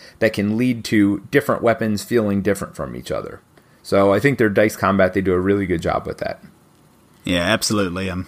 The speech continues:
Speaker 2: I'm gonna talk about that a little bit later, too. Uh, but now for my number three, which I would say is a bit of a con, although it's kinda close to the middle,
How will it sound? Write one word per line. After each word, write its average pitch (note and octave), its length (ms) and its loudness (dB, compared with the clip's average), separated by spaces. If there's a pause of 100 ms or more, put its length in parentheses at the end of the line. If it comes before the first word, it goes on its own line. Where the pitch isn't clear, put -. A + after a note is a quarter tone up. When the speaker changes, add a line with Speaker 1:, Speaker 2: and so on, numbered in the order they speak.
Speaker 2:
I'm G2+ 60 -4
gonna G2+ 120 -2
talk G2 180 -2
about G2+ 180 -2
that G#2 160 0
a - 20 -2
little G#2+ 180 0
bit A2+ 120 0
later, C3 260 2
too. D3 240 0 (720)
Uh, A2+ 140 2
but A#2+ 140 -2
now C#3+ 160 4
for C#3+ 120 -6
my C3 80 2
number B2+ 240 0
three, F#3+ 400 -2
which D3 260 0
I C#3 40 2
would C3 140 -2
say D#3 240 0
is D3 400 -4
a G3+ 100 -2
bit G#3+ 240 0
of C3+ 100 2
a A2+ 60 -4
con, F#2+ 560 -2 (100)
although C#3 220 0
it's C#3 140 -4
kinda C#3 300 0
close G#2+ 260 -4
to G#2+ 100 -10
the G2 100 -4
middle, F#2+ 400 -6